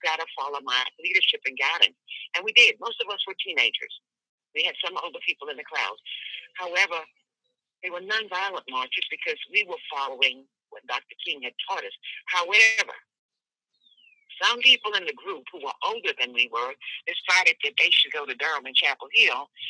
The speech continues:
and bring in some people who had caused problems there, and they could get things done. So they brought them into Sanford, and they started the looting and, and burning and turning over vehicles. But the next day, it was a black community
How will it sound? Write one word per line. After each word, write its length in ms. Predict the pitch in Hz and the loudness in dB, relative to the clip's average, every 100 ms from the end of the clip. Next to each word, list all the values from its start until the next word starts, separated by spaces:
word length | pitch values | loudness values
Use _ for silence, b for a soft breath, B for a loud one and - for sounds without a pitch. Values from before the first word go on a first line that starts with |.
| B 151 | B -2
and 140 | 139 | 2
bring 200 | 190 202 | 2 4
in 120 | 160 - | 2 0
some 100 | - | -6
people 280 | 175 170 151 | -4 -4 -8
who 100 | 156 | -10
had 140 | 147 - | -8 -4
caused 240 | 143 135 - | -4 -6 -4
problems 360 | 160 147 127 131 196 | -2 -4 -8 0 4
there, 300 | 208 123 135 B B - | 6 4 2 B B 4
and 100 | 175 | 4
they 60 | |
could 180 | - - | 4 0
get 160 | 180 160 - | -8 -4 0
things 220 | 143 139 - | 0 2 4
done. 260 | 202 - - 170 | 4 2 -4 -2
So 80 | 165 | 2
they 160 | 165 131 | 0 0
brought 240 | 160 220 240 | -4 -4 2
them 140 | 180 165 | 0 0
into 480 | 160 - 214 214 170 135 | -2 2 2 0 -2 4
Sanford, 360 | 127 - 180 B B B - | 6 4 -2 B B B -4
and 140 | 185 147 | -4 2
they 340 | 185 214 240 180 - | 6 8 6 0 -4
started 300 | 160 156 135 - | -2 -2 -2 -4
the 100 | 147 - | -6 -8
looting 360 | 196 135 131 135 | -2 0 4 4
and, 200 | 131 127 B B B B - | 2 -4 B B B B -6
and 160 | 135 131 | -4 0
burning 540 | 214 196 143 139 127 | 4 4 4 2 2
and 160 | 120 123 - | 0 2 4
turning 260 | 220 196 175 | 6 4 2
over 200 | 170 127 | -4 0
vehicles. 520 | 220 233 - - 208 - _ - | 2 4 0 -4 -10 -12 _ -8
But 120 | - | 2
the 120 | 180 | 4
next 240 | 185 175 - | 4 2 4
day, 320 | 240 233 160 156 | 6 8 6 -2
it 80 | - | -8
was 120 | 175 | -8
a 60 | 151 | -6
black 260 | 165 202 - | -4 -4 -4
community 500 | 165 151 143 151 | -2 -2 0 -4